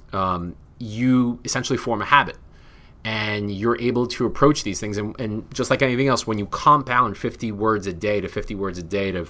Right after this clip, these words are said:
then five hundred and five thousand, or another day three hundred and five hundred, you know,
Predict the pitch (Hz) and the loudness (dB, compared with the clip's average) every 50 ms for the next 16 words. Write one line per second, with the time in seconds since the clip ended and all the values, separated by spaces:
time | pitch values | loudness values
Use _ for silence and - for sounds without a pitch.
0 | - - - 107 104 101 95 90 - 113 110 101 90 - 117 113 104 101 104 98 | -10 -12 -8 -6 -4 -4 -4 -2 2 2 2 2 2 0 -4 -4 -2 -2 0 0
1 | 98 90 87 85 85 82 - 104 101 - - 110 107 104 101 90 92 90 87 87 | 0 -2 -4 -6 -6 -6 -4 -4 -4 -2 2 4 6 6 6 4 -2 -6 -4 -4
2 | 87 - - 101 110 107 104 101 101 95 90 - - 135 131 123 123 113 101 101 | -4 -4 -4 -2 -2 0 0 0 0 -2 -4 -4 -4 -4 -2 -2 -2 -4 -4 -4
3 | 101 95 85 87 82 82 78 - - 120 117 110 107 98 95 90 85 82 - - | -4 -4 -4 -6 -8 -10 -4 2 2 2 2 2 -2 -4 -4 -6 -6 -6 -8 -16
4 | - - - - - - - - - - - 147 135 131 | -18 -18 -18 -18 -18 -20 -20 -20 -16 -8 -2 0 2 2